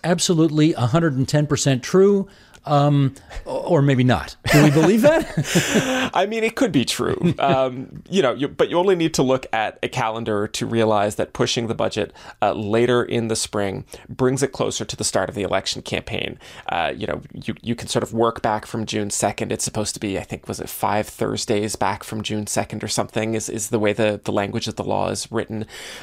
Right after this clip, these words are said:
Speaker 2: Um, but effectively, the election season is gonna be starting in early May. If they push the budget later into April, you know,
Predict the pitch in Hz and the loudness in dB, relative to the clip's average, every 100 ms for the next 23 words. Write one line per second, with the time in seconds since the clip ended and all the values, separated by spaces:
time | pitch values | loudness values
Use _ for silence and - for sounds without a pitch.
0 | - 120 110 110 - - 143 - 143 131 | -2 0 0 -2 -8 0 2 2 -2 0
1 | 123 113 113 123 - 123 123 107 110 - | -2 0 2 0 -2 -4 -2 -2 -4 -2
2 | 110 104 107 104 101 98 104 110 104 98 | -2 0 0 0 -4 -4 -2 -2 -2 -4
3 | 95 104 - - - - - - - - | -2 -4 -8 -18 -18 -20 -20 -20 -20 -12
4 | - 139 - 131 123 151 147 - 151 139 | 2 2 2 -2 -2 -2 -2 -2 0 0
5 | 151 135 127 127 127 - - 143 143 160 | 0 2 2 4 0 -2 0 -2 0 2
6 | 156 156 160 - _ _ _ _ - 143 | 4 2 -2 -14 _ _ _ _ -2 2
7 | 135 127 - | 4 2 -2